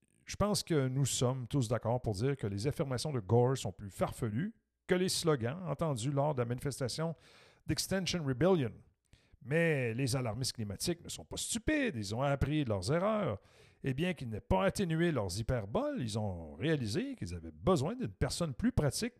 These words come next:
pour faire ces déclarations farfelues. Faut regarder, hein, faut revenir dans le temps. Gore était la Greta de son époque. La différence, cependant, est que Gore, en tant qu'ancien politicien, n'était pas imperméable à la critique. Les alarmistes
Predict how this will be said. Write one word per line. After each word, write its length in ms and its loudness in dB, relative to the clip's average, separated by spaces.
pour 120 -12
faire 200 -2
ces 160 -6
déclarations 600 -4
farfelues. 720 4
Faut 220 4
regarder, 580 6
hein, 260 2
faut 220 2
revenir 280 2
dans 140 -2
le 80 -4
temps. 300 -2
Gore 240 8
était 220 2
la 120 -4
Greta 340 0
de 40 -4
son 180 -2
époque. 400 -2
La 80 -10
différence, 540 0
cependant, 400 -2
est 120 -2
que 100 -6
Gore, 420 2
en 80 0
tant 160 -6
qu'ancien 320 -4
politicien, 560 -2
n'était 300 -8
pas 360 -2
imperméable 800 2
à 60 -2
la 140 2
critique. 640 -4
Les 220 4
alarmistes 480 0